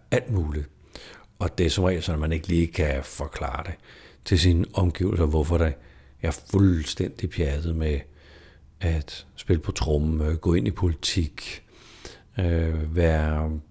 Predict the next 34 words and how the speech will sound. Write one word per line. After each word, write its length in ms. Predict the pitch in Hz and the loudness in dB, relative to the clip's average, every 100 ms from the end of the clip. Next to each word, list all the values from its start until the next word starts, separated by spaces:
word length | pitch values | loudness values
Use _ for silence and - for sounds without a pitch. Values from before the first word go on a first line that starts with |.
| - | -6
betaget 560 | 87 - 82 - 92 | -4 0 -2 0 0
af 120 | 85 82 | 2 2
elektriske 580 | 80 82 - - - 113 | 2 0 -2 -4 -2 0
ål 400 | 110 98 101 104 | 2 2 2 0
eller 340 | 101 82 80 | 0 0 -2
Danmarks 400 | 80 71 76 - | -2 -2 -4 -6
historie. 400 | - 82 73 76 - - - - - - - - - - - _ _ - | -8 -8 -8 -10 -14 -20 -20 -20 -20 -18 -16 -18 -20 -20 -20 _ _ -6
Jeg 80 | 95 | -4
tror, 220 | - - | -2 -2
jeg 160 | 170 131 | 0 0
var 300 | 90 87 123 147 | 2 2 2 2
lidt, 340 | 156 135 - - | 2 0 0 4
øh, 480 | 95 87 82 73 71 - - | 6 6 4 2 -2 -2 4
direkte, 800 | 107 135 - 71 73 - - 95 - _ _ | 6 4 0 -4 -6 -10 -12 -12 -14 _ _
når 100 | - | -2
jeg 100 | 85 | 0
nu 220 | 90 98 98 | 2 2 0
sådan 240 | 107 101 | 0 -2
sidder 480 | 101 104 92 90 85 | 0 -2 0 0 0
og 80 | 82 | -2
tænker 580 | 92 85 87 87 - | -2 -2 -2 -6 -6
over 240 | - - 95 | -6 -4 -6
det. 140 | 87 80 - - - - - - - | -8 -10 -18 -20 -20 -20 -20 -10 -2
Altså 220 | 92 92 | -2 0
sådan 280 | 107 95 92 | 0 2 2
lidt, 320 | 90 87 - | 2 0 0
øh, 360 | 87 82 78 73 71 - _ - | 2 2 0 -4 -8 -14 _ -6
ja, 280 | 98 156 | -4 -2
sådan 220 | 160 160 147 | -4 -6 -6
lidt, 260 | 147 - | -6 -6
øh, 200 | 120 107 | -4 -4
no, 320 | 107 120 160 123 - | -2 0 0 -2 -4
no 240 | 120 147 | -4 -2
bullshit. 760 | 127 139 135 - - - - | -2 -4 -4 -6 -8 -8 -12